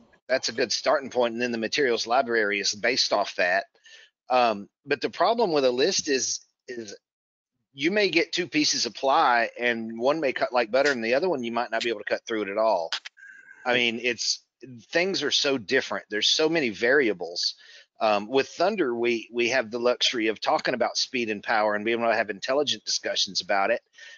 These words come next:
because they're all, all the same. They're all calibrated the same way and that kind of thing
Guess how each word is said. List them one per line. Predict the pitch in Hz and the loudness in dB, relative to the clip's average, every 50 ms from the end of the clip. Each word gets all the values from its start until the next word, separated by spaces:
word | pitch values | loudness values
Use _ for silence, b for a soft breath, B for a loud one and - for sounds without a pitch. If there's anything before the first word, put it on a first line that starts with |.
| B _ - | B _ -4
because | 120 120 147 127 107 | 0 0 0 0 0
they're | 120 120 117 | 0 2 4
all, | 123 131 123 107 90 _ _ _ _ _ _ - | 4 4 4 2 -2 _ _ _ _ _ _ -2
all | 127 131 127 113 | 0 2 2 2
the | 110 | 2
same. | - - - 143 131 117 104 98 98 | 0 0 2 2 2 2 0 -2 -4
They're | 95 104 113 113 | -2 0 0 2
all | 104 98 | 0 0
calibrated | - - 139 120 110 101 95 107 104 98 95 - | -2 -2 0 0 0 -2 -2 -4 -4 -4 -6 -6
the | - | -4
same | - - 117 101 101 | -2 -2 -2 -2 -4
way | 101 98 98 98 | -4 -2 -2 -2
and | 92 95 | 0 0
that | 120 127 - - | -2 -2 -2 -4
kind | 110 107 92 | -6 -6 -6
of | 90 - | -6 -8
thing | - 95 76 69 78 | -8 -8 -8 -8 -10